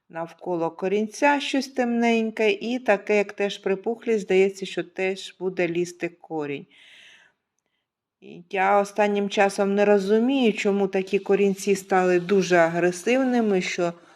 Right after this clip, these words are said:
рвуть листочки і вони жовтіють. Але я буду спостерігати тепер, вони будуть у мене під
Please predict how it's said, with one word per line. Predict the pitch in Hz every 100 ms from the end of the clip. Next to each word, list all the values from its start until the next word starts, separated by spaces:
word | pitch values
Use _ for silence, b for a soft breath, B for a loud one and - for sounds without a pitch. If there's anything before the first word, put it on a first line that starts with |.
| B B
рвуть | 175 196 190 220 202 - - b b b -
листочки | 185 196 196 247 269 277 - - 269 262 - B B B B
і | 196
вони | 190 202 208 220
жовтіють. | 202 226 214 - 185 170 147 151 -
Але | 185 196
я | 190
буду | 185 208 185
спостерігати | - 214 - 254 220 180 175 175 196
тепер, | 214 214 220 214
вони | 214 226
будуть | 208 190 180 180
у |
мене | 180 175
під | 170 202 196